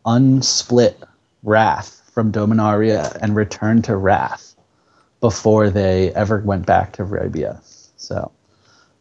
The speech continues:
to give you an idea of how likely it is that we'll ever get another Arabian Nights story. Uh, never.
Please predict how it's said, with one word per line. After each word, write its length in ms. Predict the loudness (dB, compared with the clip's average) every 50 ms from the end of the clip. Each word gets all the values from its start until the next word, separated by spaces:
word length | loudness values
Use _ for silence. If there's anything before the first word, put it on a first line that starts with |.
| _ _ -16 -16 -16 _ -20 -20 -20 -20 _ _ _ -4
to 100 | 0 0
give 200 | 2 4 4 4
you 100 | 6 6
an 80 | 4 4
idea 300 | 4 2 4 4 4 4
of 60 | 4 2
how 100 | 0 0
likely 360 | 2 2 2 2 0 0 0
it 60 | 0
is 120 | 0 0
that 180 | 0 0 0 2
we'll 160 | 2 0 0
ever 180 | 0 -2 -2 -2
get 160 | -2 -2 -2
another 340 | 0 0 0 2 2 0 0
Arabian 440 | 0 0 0 0 0 0 0 -2 -2
Nights 280 | -2 -2 -4 -4 -6 -6
story. 420 | -4 -2 -2 -2 -2 -2 -4 -4 -6 -10 -14 -20 -20 -20 -20 -20 _ _ _ _ _ _ _ _ _ _ _ _ _ -16 -14 -14
Uh, 60 | -16 -18 _
never. 400 | -6 -2 -2 -2 -2 -4 -8 -10